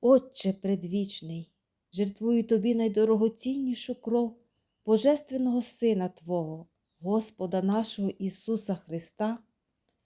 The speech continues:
поєднавши з усіма службами Божими в цілому світі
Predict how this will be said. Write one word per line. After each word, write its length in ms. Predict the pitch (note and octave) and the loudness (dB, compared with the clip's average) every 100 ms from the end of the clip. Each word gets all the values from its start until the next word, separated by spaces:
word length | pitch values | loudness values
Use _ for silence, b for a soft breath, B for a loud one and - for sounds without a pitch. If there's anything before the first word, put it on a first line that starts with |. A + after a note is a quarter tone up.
| _ _ | _ _
поєднавши 680 | - A#3+ B3 A#3+ C#4 C#4 C4 | 2 4 4 2 -4 -2 -2
з 80 | A3+ | -2
усіма 480 | A3+ - A#3+ C4 C#4 | -2 -2 -2 -2 -4
службами 720 | - B3 G#3+ G3 A3 A#3 A3 | -6 -4 -4 0 0 2 0
Божими 680 | F3 F#3+ G#3+ G3 G3 F#3+ G3 | 0 -2 0 0 0 0 -2
в 80 | |
цілому 480 | - - F3 F#3 F#3 | -6 -4 -2 0 0
світі 640 | F3 - F3+ F3 - D#3 | -2 -4 0 0 -2 -18